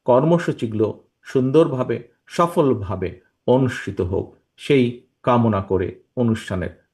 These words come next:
উদ্বোধন ঘোষণা করছি। একই সাথে আজকের প্রথম দিনের এই অনুষ্ঠান, এই অনুষ্ঠান সফল করার জন্য যারা কষ্ট করেছেন, এই আয়োজকদের সকলকে, আজকের এই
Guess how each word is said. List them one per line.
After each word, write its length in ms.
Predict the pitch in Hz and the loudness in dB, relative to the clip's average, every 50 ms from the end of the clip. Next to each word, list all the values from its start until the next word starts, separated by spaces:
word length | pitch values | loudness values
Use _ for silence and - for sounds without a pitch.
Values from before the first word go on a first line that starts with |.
| _ _ - | _ _ -10
উদ্বোধন 600 | 117 113 113 101 107 110 107 101 101 92 82 - - _ _ _ - | -8 -8 -8 -4 -2 -2 0 0 -2 -4 -6 -8 -12 _ _ _ -8
ঘোষণা 420 | 101 98 101 95 - 98 85 73 | -6 -6 -4 -4 -6 -6 -8 -8
করছি। 460 | - - - - - - - - - - _ _ _ _ _ - | -8 -10 -10 -12 -12 -14 -16 -18 -18 -18 _ _ _ _ _ -4
একই 240 | - 117 - 175 160 | -4 -2 0 -2 -2
সাথে 480 | - - 131 - 117 117 120 117 - _ _ _ _ _ | 0 -2 -2 0 0 -2 -2 -4 -12 _ _ _ _ _
আজকের 500 | 107 120 156 160 - - - 147 113 98 | 0 0 0 0 -2 -2 0 0 0 0
প্রথম 400 | - - 151 151 - 226 196 160 | 2 2 2 2 2 0 0 0
দিনের 260 | 139 123 113 104 98 | 0 0 0 0 0
এই 140 | 107 104 104 | 0 0 0
অনুষ্ঠান, 520 | 104 113 135 151 151 - - - 135 135 - - _ _ _ _ _ _ _ _ | 0 0 0 -2 -4 -6 -8 -10 -10 -10 -12 -16 _ _ _ _ _ _ _ _
এই 140 | 135 147 156 | 2 2 4
অনুষ্ঠান 420 | 160 160 175 170 175 - 190 180 | 4 2 0 0 0 -2 -2 -2
সফল 460 | 170 - - 151 147 - 196 185 180 | -2 -2 -2 -2 0 2 0 0 2
করার 300 | 180 165 139 135 131 127 | 0 0 0 2 0 0
জন্য 420 | 123 131 123 120 117 110 113 - _ _ _ _ _ _ | 0 -2 -2 0 -2 -4 -4 -8 _ _ _ _ _ _
যারা 300 | - 104 120 110 104 98 - | -2 0 0 0 0 0 -2
কষ্ট 280 | - 120 123 - - | -4 -4 -4 -4 -8
করেছেন, 600 | 151 135 - 147 139 131 - - 135 131 - - _ _ _ _ _ _ _ _ _ _ _ _ _ _ _ _ _ _ _ _ _ _ _ _ | -6 -4 -2 -2 -2 -2 -4 -6 -10 -10 -12 -16 _ _ _ _ _ _ _ _ _ _ _ _ _ _ _ _ _ _ _ _ _ _ _ _
এই 440 | - 175 185 202 202 208 220 - - _ _ _ | 6 6 6 6 4 2 -2 -6 -12 _ _ _
আয়োজকদের 720 | 123 131 151 170 170 160 165 160 151 156 - - 135 143 | 2 4 4 4 4 4 2 0 0 -2 -4 -6 -6 -6
সকলকে, 800 | 135 - - - - 220 220 - 208 165 117 92 - - - - 95 98 _ _ _ _ _ _ _ _ _ _ _ _ _ _ _ _ _ _ _ _ _ _ _ _ _ _ _ _ _ | -6 -8 -8 -4 -4 -2 0 2 2 2 0 -2 -6 -12 -16 -18 -18 -20 _ _ _ _ _ _ _ _ _ _ _ _ _ _ _ _ _ _ _ _ _ _ _ _ _ _ _ _ _
আজকের 380 | - - - - - 135 123 120 | -6 -6 -6 -2 0 2 2 4
এই 320 | 117 120 117 120 - - | 2 2 0 -4 -8 -14